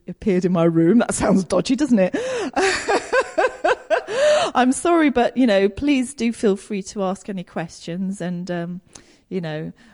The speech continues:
and then he got a message back within five minutes saying, um, "Thank you for your apology, much appreciated." And, you know, what, how the story continues or continued, I don't know. But the point is,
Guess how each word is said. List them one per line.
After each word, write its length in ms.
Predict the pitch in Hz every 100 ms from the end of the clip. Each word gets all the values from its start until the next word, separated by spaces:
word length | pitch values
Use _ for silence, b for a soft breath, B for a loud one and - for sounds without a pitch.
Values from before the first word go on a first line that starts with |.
| b
and 160 | 196
then 140 | 208 226
he 140 | 240
got 260 | 220 202 -
a 40 |
message 600 | 208 202 - 190 - - -
back 260 | 214 185 -
within 200 | 185 180
five 340 | - 202 196
minutes 240 | 175 - -
saying, 400 | 185 175 185 - b b b
um, 200 | 160 160
"Thank 360 | - - 190 185
you 60 | 185
for 140 | -
your 120 | 180
apology, 500 | 175 - 170 165 170
much 260 | 165 - -
appreciated." 1000 | - 180 160 - 131 131 - 107 82 - _ b b b b b b _
And, 460 | - 180 175 170 165 - - _
you 100 | 247
know, 140 | 269 220
what, 320 | 214 269 -
how 140 | 294
the 100 | 254
story 260 | 240 262 233
continues 880 | 214 196 392 254 190 233 330 - -
or 120 | 196 196
continued, 640 | 240 208 226 190 208 247
I 100 | 247
don't 240 | 233 214 220
know. 320 | 285 175 - _ b b
But 120 | - 226
the 80 |
point 440 | 240 320 330 311 -
is, 500 | 233 151 202 -